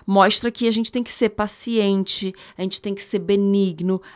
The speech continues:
a gente tem que ser longânimo, que é paciência, né? A gente tem que ser bondoso, a gente tem que ter,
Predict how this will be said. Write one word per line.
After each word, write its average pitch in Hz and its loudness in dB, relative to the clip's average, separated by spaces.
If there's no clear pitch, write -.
a - -10
gente 190 -6
tem 190 -4
que 190 -6
ser 196 -2
longânimo, 180 0
que 180 -8
é - -4
paciência, 180 -4
né? 196 -6
A 196 -6
gente 202 -8
tem 202 -4
que 196 -8
ser - -2
bondoso, 190 2
a 185 -4
gente 214 -4
tem 220 0
que 214 -4
ter, - 2